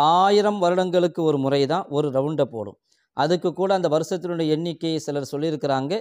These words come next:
இருபத்தி அஞ்சாயிரத்தி எட்நூறு வருஷத்துக்கு ஒரு தடவை தான் ஒரு ரவுண்டே விழும். இருபத்தி அஞ்சாயிரத்தி, இருபத்தி ஐயாயிரத்தி எட்நூறு வருஷம், எட்டு ஜீரோ ஜீரோ. அந்த இருபத்தையாயிரத்தி எட்நூறு வருஷத்துக்கு ஒரு தடவை தான்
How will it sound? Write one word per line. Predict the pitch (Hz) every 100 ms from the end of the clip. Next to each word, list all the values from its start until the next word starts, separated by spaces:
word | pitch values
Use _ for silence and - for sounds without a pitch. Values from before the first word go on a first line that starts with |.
| - _ _ -
இருபத்தி | 147 190 220 - 226
அஞ்சாயிரத்தி | 185 180 185 190 190 185 185 233 208
எட்நூறு | 151 - 208 220 226 226 208
வருஷத்துக்கு | 170 165 196 170 175 170
ஒரு | 151 160
தடவை | 160 165 139
தான் | 127 147 - _ _ -
ஒரு | 147 156 139
ரவுண்டே | 147 175 170 185 143
விழும். | 127 127 _ _ _ -
இருபத்தி | 143 170 170 -
அஞ்சாயிரத்தி, | 170 135 147 156 156 151 143 208 233 _ _ _ _ _
இருபத்தி | 143 160 175 175 175
ஐயாயிரத்தி | 143 151 170 170 165 156 214 202
எட்நூறு | 147 - 190 208 208 165
வருஷம், | 135 - 110 - _ _ _ _ _ -
எட்டு | 143 143 214 208
ஜீரோ | 156 165 165
ஜீரோ. | 135 131 117 104 _ - _ _ -
அந்த | 160 170
இருபத்தையாயிரத்தி | 165 214 226 220 214 208 196 165 165
எட்நூறு | 160 208 233 208
வருஷத்துக்கு | 170 196 190 180 175
ஒரு | 143 143
தடவை | 147 127 120
தான் | 135